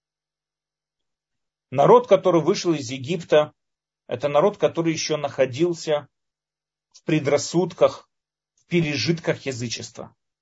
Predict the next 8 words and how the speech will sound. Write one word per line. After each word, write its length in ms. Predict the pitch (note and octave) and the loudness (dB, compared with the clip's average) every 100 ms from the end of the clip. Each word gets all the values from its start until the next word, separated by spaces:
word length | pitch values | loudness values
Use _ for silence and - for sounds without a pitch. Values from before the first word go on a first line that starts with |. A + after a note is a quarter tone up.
| _ _ _ _ _ _ _ _ _ _ _ _ | _ _ _ _ _ _ _ _ _ _ _ _
Как 220 | B2+ A#2 | -2 0
только 320 | - G#3+ E3+ E3 | 4 4 6 2
они 160 | D#3+ | 4
увидели, 720 | D#3 B2+ E3 C3 B2+ F#2+ - - | 0 -2 -6 -6 -6 -8 -10 -16
осознали, 600 | A2 - A#2+ D3+ C3 A2+ | -8 -4 -2 2 2 2
так 200 | C#3 C#3 | 0 0
объясняет 540 | C3 A2+ C#3 B2+ A#2 | -4 -6 -6 -6 -8
и, 400 | B2+ B2+ B2 | -6 -4 -4